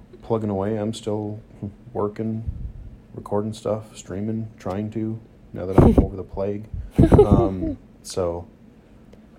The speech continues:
Speaker 2: I just had a bad throat problem. That's, that was my issue, and I'm like,
Speaker 1: Yeah.
Speaker 2: "Bleh." And, I mean,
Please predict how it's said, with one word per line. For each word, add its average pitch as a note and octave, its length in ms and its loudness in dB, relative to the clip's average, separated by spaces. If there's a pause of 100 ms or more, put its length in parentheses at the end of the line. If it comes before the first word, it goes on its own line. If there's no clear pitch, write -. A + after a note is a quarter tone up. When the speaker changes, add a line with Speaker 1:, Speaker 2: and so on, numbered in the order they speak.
Speaker 2:
I G#3+ 120 10
just G#3+ 200 4
had G3 120 6
a E3+ 40 6
bad E3 360 6
throat E3 300 4
problem. D3 320 2
That's, F3 200 0
that F3+ 140 2
was F3 140 -2
my E3+ 180 4
issue, D#3+ 300 2
and E3+ 100 2
I'm D#3+ 120 0
like, B2+ 160 0
Speaker 1:
Yeah. A2+ 160 2
Speaker 2:
"Bleh." G#2 280 -4 (460)
And, G#3 140 8
I A3 100 6
mean, A3 260 8